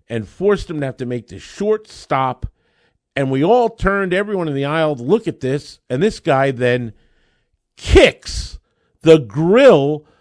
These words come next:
of the vehicle of this man. It was outrageous. It's the,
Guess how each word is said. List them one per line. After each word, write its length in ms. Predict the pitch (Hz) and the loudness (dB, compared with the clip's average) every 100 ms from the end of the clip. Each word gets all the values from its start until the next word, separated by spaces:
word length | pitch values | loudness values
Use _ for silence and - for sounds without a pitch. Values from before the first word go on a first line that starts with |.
| _ _ | _ _
of 200 | 180 175 | 4 4
the 120 | 170 | 2
vehicle 800 | 156 202 202 175 160 143 139 127 _ _ | 0 2 2 2 0 -2 -2 -8 _ _
of 180 | 143 127 | -6 -2
this 220 | 135 - | -2 -2
man. 260 | 113 90 - _ _ _ _ _ _ _ | -6 -6 -10 _ _ _ _ _ _ _
It 80 | 294 | -4
was 160 | 294 | 2
outrageous. 640 | 311 330 320 339 277 175 - | 4 4 2 0 -2 -6 -6
It's 220 | 262 - | -10 -8
the, 180 | 285 | -12